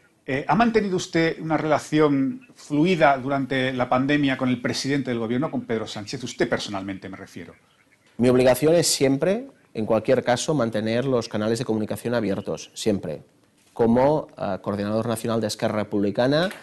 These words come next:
Speaker 2: de hecho, es mi obligación que cuando el representante de un gobierno que intenta pactar con nuestro partido, como ha sido ocasión de algunas de las prórrogas del estado de alarma, pues mi obligación es mantener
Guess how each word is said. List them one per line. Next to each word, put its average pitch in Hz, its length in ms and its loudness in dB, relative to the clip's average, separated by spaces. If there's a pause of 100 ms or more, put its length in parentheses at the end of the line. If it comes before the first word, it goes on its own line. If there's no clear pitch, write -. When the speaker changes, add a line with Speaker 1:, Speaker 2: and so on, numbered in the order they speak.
(220)
Speaker 2:
de 107 80 0
hecho, 127 120 0
es 123 80 0
mi 120 120 0
obligación 107 720 0 (540)
que 101 180 -4
cuando 95 500 0
el 85 60 -4
representante 98 540 -4
de 113 60 4
un 113 60 2
gobierno 127 400 2
que 101 120 -8
intenta 113 500 -4
pactar 120 360 -2
con 101 140 -4
nuestro 101 280 -8
partido, 143 520 0
como - 240 -12
ha - 40 -8
sido 90 200 -4
ocasión 101 480 -4 (380)
de 98 80 -2
algunas 113 260 2
de 113 80 0
las 104 160 0
prórrogas 113 420 0
del 95 100 -4
estado 107 280 2
de 107 60 4
alarma, 127 480 2 (280)
pues 95 140 -8
mi 104 80 -2
obligación 101 360 -2
es 123 120 0
mantener 117 540 -2